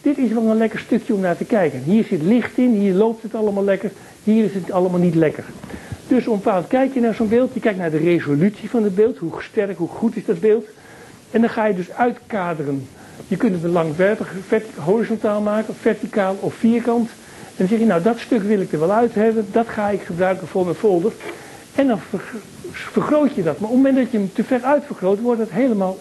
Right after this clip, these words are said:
onscherp, omdat je te weinig pixels hebt. Dus je moet heel goed opkijken van als je gaat opnemen, waarvoor ga ik die foto's gebruiken. Dat is wat erg belangrijk.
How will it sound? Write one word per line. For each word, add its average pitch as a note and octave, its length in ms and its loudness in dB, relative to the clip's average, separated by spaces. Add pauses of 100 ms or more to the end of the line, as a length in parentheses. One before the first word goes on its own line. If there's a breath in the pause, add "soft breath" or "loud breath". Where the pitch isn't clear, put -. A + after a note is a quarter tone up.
onscherp, A3 640 0
omdat G#3+ 360 0
je G3 120 -6
te A3+ 100 -2
weinig G3+ 300 0
pixels F3 360 -2
hebt. C3+ 200 0 (520 loud breath)
Dus F3+ 160 0
je A#3 60 2
moet G#3 140 4
heel B3+ 220 2
goed - 220 -8
opkijken A3+ 720 0
van G3+ 140 -8
als G3+ 180 0
je E3 80 -4
gaat F3 140 -4
opnemen, G#3+ 500 0 (440 loud breath)
waarvoor A3 420 -2
ga G3+ 220 -8
ik F#3+ 160 -6
die E3+ 100 -10
foto's G3 360 -2
gebruiken. F3+ 500 -2 (580 loud breath)
Dat A#3+ 200 -2
is F#3+ 60 0
wat G3 100 -2
erg G3 240 0
belangrijk. C3 460 0